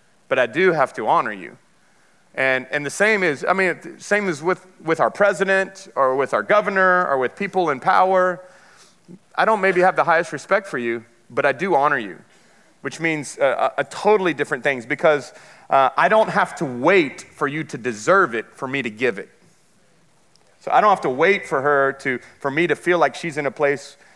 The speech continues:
where I have to now give honor. Like, she gets honor, one, just because she's a, a daughter of the king and the high value that he places on her, but she's my wife. And the le-, level of honor that I give is determined by the amount of value I perceive.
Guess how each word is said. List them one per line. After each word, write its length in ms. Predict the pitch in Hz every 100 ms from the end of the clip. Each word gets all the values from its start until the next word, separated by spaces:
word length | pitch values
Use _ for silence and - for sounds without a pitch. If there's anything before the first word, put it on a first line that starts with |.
| _ -
where 240 | 139 135 117
I 300 | 131 131 127
have 340 | - 151 147
to 80 | 131
now 240 | 131 135
give 240 | 131 120 110
honor. 400 | 139 127 104 -
Like, 300 | 117 107 - _ _
she 240 | - - 160
gets 220 | 160 -
honor, 520 | 143 160 135 113 117 -
one, 340 | 120 156 123 113
just 160 | 117
because 240 | 123 117 113
she's 240 | 120 110
a, 160 | 104 98 -
a 60 |
daughter 460 | 110 104 123 139 131
of 100 | 104
the 60 |
king 440 | - 165 135 104 107 _ _ _ _ _ _ -
and 120 | 120
the 60 | 117
high 200 | 127 131
value 260 | 131 123
that 120 | 107 104
he 120 | 160
places 380 | 120 113 117 104
on 140 | 107
her, 100 | 107
but 140 | 107 -
she's 200 | 139 120
my 80 |
wife. 400 | 104 127 127 110 - - - - -
And 140 | 131
the 80 | 127
le-, 420 | 139 190 226 -
level 340 | 147 160 196 196
of 140 | 135 151
honor 360 | 151 170 156
that 180 | 131 131
I 140 | 120 113
give 540 | 113 151 175 131 113
is 100 | 117
determined 500 | 131 - 151 160 139
by 120 | 123
the 100 | 120
amount 320 | 113 123 131
of 80 | 120
value 480 | 101 120 131 131 117
I 100 | 110
perceive. 640 | - 110 - 123 92 -